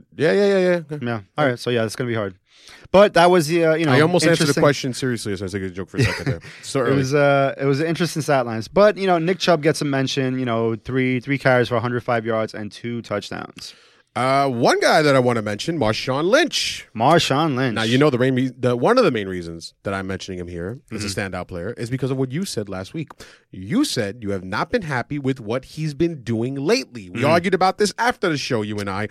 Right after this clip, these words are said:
Speaker 2: Yes.
Speaker 1: And you don't see him keep it moving forward. Okay, cool. You don't see him keep moving forward, but guess what? He definitely kept it moving forward this week.
Speaker 2: Right.
Speaker 1: And that's not even the only reason. Like, look how much he's been keeping it forward. I mean, this is just his fourth. I mean, this is, he just keeps better and better,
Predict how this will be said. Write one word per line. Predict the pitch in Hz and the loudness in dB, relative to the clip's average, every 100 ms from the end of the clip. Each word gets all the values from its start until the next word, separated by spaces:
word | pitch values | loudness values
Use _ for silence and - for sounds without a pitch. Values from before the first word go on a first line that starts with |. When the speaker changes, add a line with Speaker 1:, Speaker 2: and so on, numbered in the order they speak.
| - | -6
Speaker 2:
Yes. | 117 98 - | -4 -2 0
Speaker 1:
And | 175 185 | 0 2
you | 170 302 | 0 0
don't | 294 | 0
see | - 240 | -2 -2
him | 240 | -2
keep | 233 226 180 | 0 -2 0
it | 180 | -2
moving | 175 160 | -2 -4
forward. | - 135 98 92 - | 0 2 2 -2 2
Okay, | 185 170 127 107 | 2 2 -4 -4
cool. | 123 113 | -2 2
You | 147 | 4
don't | 240 | 4
see | 240 | 2
him | 226 | 0
keep | 220 190 | 0 2
moving | 190 | 2
forward, | 160 160 | 2 2
but | 135 131 | 2 2
guess | 156 160 | 0 2
what? | 220 - | 0 0
He | 113 | -6
definitely | 120 123 131 123 | -6 -4 -4 -4
kept | 156 147 | -4 -2
it | |
moving | 151 147 | -2 2
forward | 160 151 | 2 2
this | 208 | 0
week. | 165 170 | -2 -2
Speaker 2:
Right. | 127 104 - - - - - | -2 -2 -4 -14 -18 -8 0
Speaker 1:
And | 202 269 240 277 _ _ _ _ _ - | 4 6 4 0 _ _ _ _ _ -4
that's | 147 | -2
not | 185 | 0
even | 185 190 | 0 2
the | |
only | 185 180 | 2 2
reason. | 214 170 139 | 0 0 0
Like, | 139 | 2
look | 196 | 2
how | 233 | 0
much | 220 | -4
he's | 202 | -8
been | 208 | -10
keeping | 208 | -10
it | 196 | -4
forward. | 208 185 - | -2 0 -2
I | 143 | -2
mean, | 156 | -2
this | 185 | -2
is | 190 | -4
just | 208 | -4
his | 185 - | -4 -6
fourth. | 156 175 - - - | -2 -2 -4 -16 -10
I | 156 | -4
mean, | 160 - _ - | -4 -6 _ -8
this | 156 | -4
is, | 202 202 | -4 -6
he | 160 | -6
just | 165 190 | -8 -8
keeps | 196 165 | -12 -4
better | 156 170 170 | 0 2 0
and | 139 131 | -2 -2
better, | 143 143 | 0 0